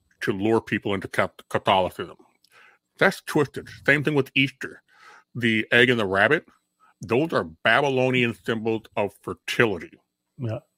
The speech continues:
Speaker 1: So yeah, I, it, it, the whole thing with, uh,
Speaker 2: The only
Speaker 1: holiday
Speaker 2: one,
Speaker 1: practices,
Speaker 2: the
Speaker 1: that
Speaker 2: only one
Speaker 1: scares
Speaker 2: that,
Speaker 1: me.
Speaker 2: the only one that's true is the one that the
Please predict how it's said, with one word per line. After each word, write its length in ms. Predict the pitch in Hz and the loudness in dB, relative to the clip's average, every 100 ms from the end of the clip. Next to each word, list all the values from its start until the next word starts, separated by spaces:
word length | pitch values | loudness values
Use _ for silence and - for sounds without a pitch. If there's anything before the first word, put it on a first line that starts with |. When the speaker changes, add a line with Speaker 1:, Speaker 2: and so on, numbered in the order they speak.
| _ _ _ _ 147 - - - - - - _ - | _ _ _ _ -20 -20 -20 -20 -20 -20 -20 _ -4
Speaker 1:
So 140 | 113 | 0
yeah, 300 | 110 107 82 - | 4 2 0 -4
I, 80 | 110 | -2
it, 220 | - 135 | -2 -4
it, 280 | 131 123 120 - | -4 -8 -12 -12
the 200 | 113 110 | 0 0
whole 320 | - 151 170 | 2 -2 -2
thing 400 | - 123 110 104 | 0 2 2 -2
with, 220 | 104 98 - - | -4 -4 -6 -10
uh, 380 | 110 92 87 85 - - - | -6 -4 -4 -6 -12 -20 -4
Speaker 2:
The 120 | 147 | 6
only 180 | 123 147 | 8 10
Speaker 1:
holiday 160 | 165 - | 8 6
Speaker 2:
one, 80 | - | 4
Speaker 1:
practices, 560 | 104 95 - - 98 123 131 - | 0 0 -6 -14 -12 -12 -12 -8
Speaker 2:
the 160 | 131 120 | 2 6
Speaker 1:
that 60 | |
Speaker 2:
only 140 | 143 151 | 6 6
one 180 | 156 156 | 4 4
Speaker 1:
scares 160 | 151 | 4
Speaker 2:
that, 100 | 139 | 2
Speaker 1:
me. 100 | 127 - - | 0 -6 -4
Speaker 2:
the 100 | 143 | 2
only 160 | 135 147 | 4 6
one 200 | 147 151 | 4 4
that's 200 | 131 - | 2 0
true 460 | - 127 139 151 - | 2 6 6 4 -4
is 220 | 120 92 | -8 -8
the 280 | - - 107 | -8 -4 -2
one 560 | 104 113 120 117 117 117 | -2 -2 -2 -4 -8 -6
that 220 | 101 123 - _ _ _ _ _ 113 117 117 | -6 -8 -14 _ _ _ _ _ -16 -14 -12
the 280 | - 98 - | -6 -6 -6